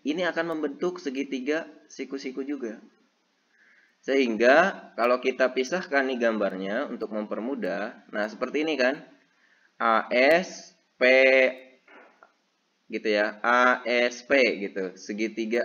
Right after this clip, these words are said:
A S P. Nah, sekarang yang kita cari itu kan ini,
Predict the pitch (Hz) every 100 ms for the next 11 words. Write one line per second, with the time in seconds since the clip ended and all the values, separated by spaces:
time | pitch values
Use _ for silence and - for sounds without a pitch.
0 | - 113 113 - 110 110 - - 85 -
1 | _ _ _ _ _ _ 120 117 143 170
2 | 180 170 160 160 156 170 156 151 151 170
3 | 180 170 120 107 -